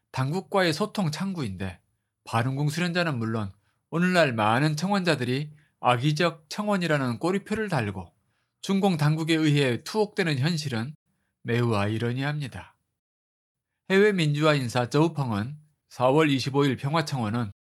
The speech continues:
파룬공 수련자들이 신앙 자유에 대한 정당한 요구를 표현하고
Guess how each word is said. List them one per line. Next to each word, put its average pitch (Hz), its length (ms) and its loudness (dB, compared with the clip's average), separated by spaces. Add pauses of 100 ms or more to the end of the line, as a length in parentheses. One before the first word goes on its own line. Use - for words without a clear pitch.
(260)
파룬공 170 400 2
수련자들이 147 640 0
신앙 165 420 -2
자유에 139 360 2
대한 127 260 -2
정당한 147 580 0
요구를 143 380 0
표현하고 143 580 -4